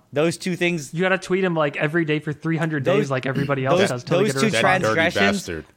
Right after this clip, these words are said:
Speaker 1: unforgivable. Mostly the
Speaker 3: Unforgivable.
Speaker 1: mostly the liking, uh, bootleg content. That is, uh,
Speaker 3: No, no, no.
Speaker 1: that
Speaker 3: The
Speaker 1: is
Speaker 3: blocking is worse.
Speaker 1: the
Speaker 3: Blocking
Speaker 1: blo-,
Speaker 3: is worse.
Speaker 1: but he didn't do it.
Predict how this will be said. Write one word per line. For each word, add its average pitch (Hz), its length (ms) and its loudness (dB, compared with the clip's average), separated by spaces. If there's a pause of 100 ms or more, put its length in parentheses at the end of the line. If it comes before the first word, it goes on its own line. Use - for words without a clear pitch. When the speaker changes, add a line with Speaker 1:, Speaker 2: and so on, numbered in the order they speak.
Speaker 1:
unforgivable. 139 1080 0
Mostly 214 460 -2
the 156 400 -4
Speaker 3:
Unforgivable. 107 640 0
Speaker 1:
mostly 226 360 0
the 170 180 0
liking, 147 800 -2
uh, 113 240 0
bootleg 127 520 -4
content. 107 540 -8
That 123 220 0
is, 110 280 -6
uh, 90 340 -6 (440)
Speaker 3:
No, 107 180 2
no, 104 120 0
no. 92 140 0
Speaker 1:
that 151 160 2
Speaker 3:
The 165 80 0
Speaker 1:
is 160 60 2
Speaker 3:
blocking 107 320 0
is 87 100 -8
worse. 82 480 -6 (100)
Speaker 1:
the - 240 -18
Speaker 3:
Blocking 101 340 0
Speaker 1:
blo-, 90 60 -4
Speaker 3:
is 78 120 -8
worse. 76 140 -4
Speaker 1:
but 170 80 0
he 233 120 -2
didn't 226 220 0
do 160 180 0
it. 85 180 -6